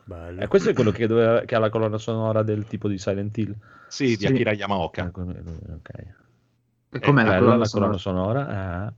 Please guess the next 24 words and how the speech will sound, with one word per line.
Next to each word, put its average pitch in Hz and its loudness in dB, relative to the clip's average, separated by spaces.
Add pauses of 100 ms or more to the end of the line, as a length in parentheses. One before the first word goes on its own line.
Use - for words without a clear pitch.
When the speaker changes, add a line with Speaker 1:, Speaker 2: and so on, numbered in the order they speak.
(400)
Speaker 3:
Colonna 123 4
sonora 147 2
è 104 0
molto, 123 2
molto 110 -2
bella, 90 -4
ma 98 -2
devo 151 0
dire 208 2
che 107 0
il 127 -2
gioco 202 2
in 170 2
generale 151 0
è 113 0
tutto 190 -4
bello, 85 -4
anche 143 -2
dal 147 2
punto 127 0
di 123 2
vista 139 2
della 104 0
rea-, 104 0